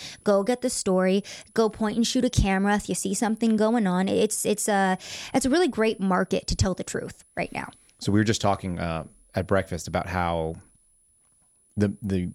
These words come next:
Speaker 2: mainstream media, the, the sort of legacy media, is going to die under its own weight. They have
Speaker 1: R I P, boys.
Speaker 2: it's, there's a lot of money behind it. There's a lot of infrastructure there.
Speaker 1: Mm.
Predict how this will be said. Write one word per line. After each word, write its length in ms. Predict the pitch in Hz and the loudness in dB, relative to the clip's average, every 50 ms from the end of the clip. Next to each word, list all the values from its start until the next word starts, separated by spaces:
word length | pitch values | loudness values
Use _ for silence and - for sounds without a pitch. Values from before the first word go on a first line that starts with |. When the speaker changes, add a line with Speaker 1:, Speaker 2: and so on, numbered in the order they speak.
| - _ _ _ | -12 _ _ _
Speaker 2:
mainstream 580 | - 101 101 104 110 113 101 - - 107 98 92 | -4 -2 0 2 2 2 0 0 -2 -2 0 0
media, 400 | 90 90 85 87 87 87 85 82 | 0 -2 0 0 0 0 -2 -2
the, 160 | 80 85 - - | -2 -4 -6 -6
the 180 | 92 85 82 | -8 -8 -6
sort 220 | 80 - 92 87 85 | -6 -4 -4 -2 -4
of 160 | 82 71 78 | -4 -4 -4
legacy 440 | 87 82 87 85 85 - - 87 78 | -2 -2 -2 -2 -4 -4 -4 -6 -6
media, 420 | 78 78 76 76 76 73 - - - _ _ _ _ _ | -6 -6 -6 -6 -6 -6 -8 -10 -14 _ _ _ _ _
is 240 | - 92 87 80 71 | -4 -4 -2 -2 -6
going 280 | - - 85 85 78 76 | -6 -6 -6 -6 -6 -6
to 100 | - 76 | -8 -4
die 340 | - 82 - - - - - - - | -4 -4 -4 -4 -8 -12 -14 -6 -4
under 200 | 101 95 90 85 | -2 -2 -2 -2
its 120 | - - | -2 -2
own 160 | 90 85 82 80 | -2 -2 -2 -2
weight. 320 | 80 78 - - - - - _ _ _ _ _ _ _ - | -4 -4 -4 -6 -12 -18 -20 _ _ _ _ _ _ _ -2
They 80 | - 202 | 0 2
have 160 | 196 208 214 | 4 4 2
Speaker 1:
R 60 | 220 | 2
I 80 | 220 214 | 0 0
P, 240 | - - 240 220 180 | -2 0 2 2 2
boys. 480 | 160 175 165 180 175 185 175 - - - _ _ _ - | 2 2 2 2 2 0 0 -2 -6 -12 _ _ _ 0
Speaker 2:
it's, 180 | 117 - - - - | 0 0 0 -2 0
there's 160 | 117 107 92 | 0 0 2
a 60 | 95 | 0
lot 180 | 85 90 95 110 | 2 2 2 2
of 60 | 110 | 2
money 260 | 104 98 95 101 101 101 | 0 0 0 0 0 0
behind 340 | 110 95 90 98 98 98 | 0 -2 0 0 0 0
it. 100 | 104 95 | 0 0
There's 140 | 101 95 85 | 0 -2 -2
a 40 | 87 | -2
lot 240 | 80 80 80 82 80 | -2 -2 -2 -2 -4
of 80 | 78 | -4
infrastructure 600 | - 107 101 92 104 - - 107 95 - - 101 90 | -2 -2 -2 0 -2 0 0 0 0 0 -2 -4 -2
there. 360 | 85 87 85 82 80 82 - | 0 0 0 0 0 0 0
Speaker 1:
Mm. 260 | 180 175 170 170 165 | 0 0 2 0 0